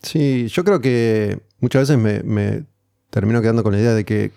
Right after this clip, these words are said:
en realidad sí hay un Dios y que es mucho más poderoso que el Dios anterior. Digo que antes el Dios podía ser un jefe,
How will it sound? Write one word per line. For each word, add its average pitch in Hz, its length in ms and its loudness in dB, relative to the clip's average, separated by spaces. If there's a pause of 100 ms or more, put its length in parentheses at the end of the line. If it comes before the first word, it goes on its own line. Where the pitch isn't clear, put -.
en 107 180 0
realidad 110 320 2
sí 131 240 0
hay 113 180 2
un 104 80 -2
Dios 127 200 -2
y - 40 -8
que - 100 -2
es 85 40 -2
mucho 104 340 0
más 101 160 0
poderoso 98 500 -4
que 95 120 -6
el 90 200 -4
Dios 95 200 -4
anterior. 98 520 -2
Digo 101 160 -2
que 107 80 -4
antes 110 240 -2
el 104 120 -2
Dios 110 140 0
podía 107 180 -2
ser 107 160 -2
un 107 100 -4
jefe, 110 1120 -2